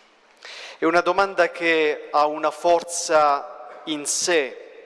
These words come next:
ed una attualità incredibile. Lo dice a me, lo dice a te, lo dice a ciascuno di noi, lo dice a questo tempo. "A chi posso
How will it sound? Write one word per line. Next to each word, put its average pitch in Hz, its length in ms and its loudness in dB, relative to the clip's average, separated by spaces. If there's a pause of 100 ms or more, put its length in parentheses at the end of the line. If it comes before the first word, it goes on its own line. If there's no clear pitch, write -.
(760)
ed 156 240 -2
una 165 400 2
attualità 151 1000 0
incredibile. 143 1400 -6 (320)
Lo 147 180 -2
dice 196 340 0
a 175 60 6
me, 170 380 -2 (960)
lo 147 120 -2
dice 165 320 -2
a 151 60 2
te, 143 440 -2 (840)
lo - 60 -10
dice 180 300 0
a - 20 -2
ciascuno 180 540 -2
di 180 120 -6
noi, 143 600 0
lo 156 140 -4
dice 180 240 -2
a 170 80 0
questo - 480 -2
tempo. 151 520 0
"A 147 120 0
chi - 180 -10
posso - 960 2